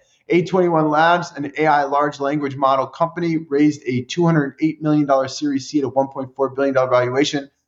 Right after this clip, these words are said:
That's a hundred fifty percent increase from its Series B seventeen months ago.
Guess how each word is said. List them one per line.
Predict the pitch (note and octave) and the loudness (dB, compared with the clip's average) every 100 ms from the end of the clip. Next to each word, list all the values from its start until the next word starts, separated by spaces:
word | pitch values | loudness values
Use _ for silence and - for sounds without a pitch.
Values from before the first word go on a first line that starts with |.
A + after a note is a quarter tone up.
| - | -8
That's | B2+ | -2
a | B2 | 0
hundred | D#3+ D#3 C#3 | 2 2 0
fifty | - C#3+ D3+ | -4 -6 -6
percent | C3 B2+ D3 | -6 -4 -2
increase | - D3 D3 C#3+ | 0 0 0 0
from | C#3 B2 | 0 -2
its | A2 - | -2 0
Series | D3 C#3 B2+ | 2 2 -2
B | - E3 E3 | -2 0 0
seventeen | D#3+ C3 B2 B2+ | 0 -4 -4 -2
months | B2+ D#3+ D#3 | 0 0 0
ago. | D3+ D3 C#3 | 2 2 2